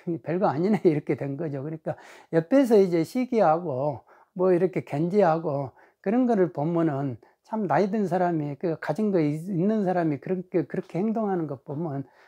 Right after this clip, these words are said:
참 변호사라는 그, 그 자체 타이틀이 인격하고는 전혀 비례하지는 않는다라는 걸 알게 되죠. 그러니까 오히려 가지고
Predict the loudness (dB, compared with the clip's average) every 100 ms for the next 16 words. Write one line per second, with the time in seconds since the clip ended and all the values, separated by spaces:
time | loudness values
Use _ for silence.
0 | _ _ -18 -8 -8 -8 -8 -2 0 0
1 | 2 2 0 -2 -6 -10 _ _ -6 -6
2 | -8 -18 -10 -8 -8 -8 -6 -4 0 0
3 | 2 -2 -2 -8 -16 -14 -4 -2 2 2
4 | 2 2 0 -4 -4 -2 -2 -4 -6 -4
5 | -4 -6 -10 -12 -12 -12 -8 -10 -10 -14
6 | -16 -16 -12 -10 -10 -10 -12 -14 -20 _
7 | -6 -6 -6 -10 -12 -16 -16 -18 _ _
8 | -14 -12 -16 -20 _ 2 4 6 4 2
9 | -6 -4 -4 0 0 -2